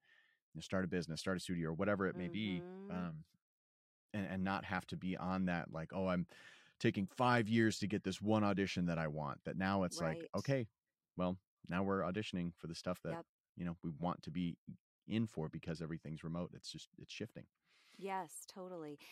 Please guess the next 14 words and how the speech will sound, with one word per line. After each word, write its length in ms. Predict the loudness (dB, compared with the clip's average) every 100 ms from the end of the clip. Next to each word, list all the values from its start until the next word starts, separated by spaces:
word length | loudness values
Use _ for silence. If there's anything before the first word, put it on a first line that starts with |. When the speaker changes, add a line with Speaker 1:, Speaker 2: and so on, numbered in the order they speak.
| -8
Speaker 2:
And 180 | -4 -2 0
the, 280 | 2 2 -2
the 160 | -2 -2
other 180 | 0 -4
gift 420 | -4 -4 -4 -6
too 240 | -4 -4
about 260 | -2 -4 -4
that, 220 | -4 -2
about 220 | -2 -4 -4
where 180 | -4
you 220 | -4 -4 -4
are, 200 | -4 -8
Tim, 380 | -10 -8 -6
is, 260 | -6 -8